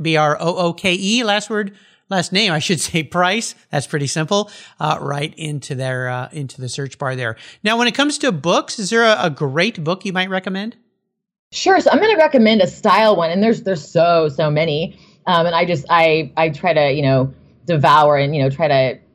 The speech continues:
Speaker 2: eat as many of these as I can on an
Speaker 1: <laughs>
Speaker 2: ongoing basis.
Speaker 1: Yep.
Speaker 2: Um, but I think one that's kind of general and that, um, you know, I think pretty much anybody would, would enjoy, um, is one by Esquire, and it is called, um, The Little Black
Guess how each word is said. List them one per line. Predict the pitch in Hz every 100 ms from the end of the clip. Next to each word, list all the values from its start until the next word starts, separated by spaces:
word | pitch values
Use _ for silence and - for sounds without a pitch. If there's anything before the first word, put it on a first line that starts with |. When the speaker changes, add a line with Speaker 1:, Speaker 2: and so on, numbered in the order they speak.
| _ _
Speaker 2:
eat | 214 208
as | 185
many | 196 202
of | 175
these | 214
as | 175
I | 160
can | 160 180 185
on | 160
an |
Speaker 1:
<laughs> | 147
Speaker 2:
ongoing | 151 165 156 156 156
basis. | 156 175 214 269 320 -
Speaker 1:
Yep. | 190 180 -
Speaker 2:
Um, | 202 202 208
but |
I | 220
think | 214 277 -
one | 226 294
that's | 330 233
kind | 233
of | 208
general | 147 147 160 190 233 277
and | 165 170
that, | 165 160 160
um, | 165 151
you | 165
know, | 151
I |
think | 156 175 -
pretty | 214
much | 208 185 -
anybody | 165 190 202 196
would, | 190 170 165 160 160 - _ _
would | 196
enjoy, | 190 175 147 165 170 226 311 - _ _ - _
um, | 190 185
is | 202
one | 196 226
by | 240 226 202
Esquire, | 160 202 - - 151 120 120 214 -
and | 170 170
it | 190
is | 196
called, | - 185 175 170 170 165 _ _ -
um, | 165 160
The | 156
Little | 175 165 220
Black | 208 175 165